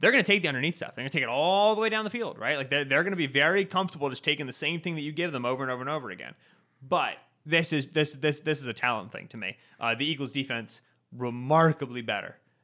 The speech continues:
than the Vikings defense. The one big thing that'll matter is pass rush, right? Uh, because the Giants kind of, uh, like, they, they,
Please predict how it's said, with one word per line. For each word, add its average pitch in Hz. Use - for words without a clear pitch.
than 131
the 123
Vikings 120
defense. 104
The 139
one 147
big 151
thing 127
that'll 107
matter 113
is 135
pass 117
rush, -
right? 123
Uh, 107
because 160
the 156
Giants 135
kind 139
of, 127
uh, 113
like, 123
they, 147
they, 131